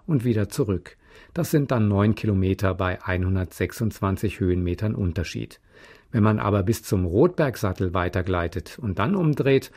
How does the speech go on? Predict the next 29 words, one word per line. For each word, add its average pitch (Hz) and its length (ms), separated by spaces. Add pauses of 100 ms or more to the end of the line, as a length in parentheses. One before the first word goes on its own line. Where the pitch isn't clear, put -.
(160)
dann 185 160
kommen 143 240
stolze 98 500
vierundzwanzig 85 880
Kilometer 85 540
zusammen. 78 540 (480)
Auch 101 240
sehr 156 200
schön 156 320
ist 139 220
der 110 100
Spaziergang 107 760
hinauf 92 460
zum 131 200
Altvater. - 680 (420)
Oben 175 320
auf 101 300
dem 95 320
eintausendvierhunderteinundneunzig 113 1800
Meter 110 320
hohen 110 240
Berg 120 320
steht - 260
ein 180 160
Funkturm 107 680
aus 104 160
den 104 140
neunzehnhundertachtziger 101 800
Jahren. 82 440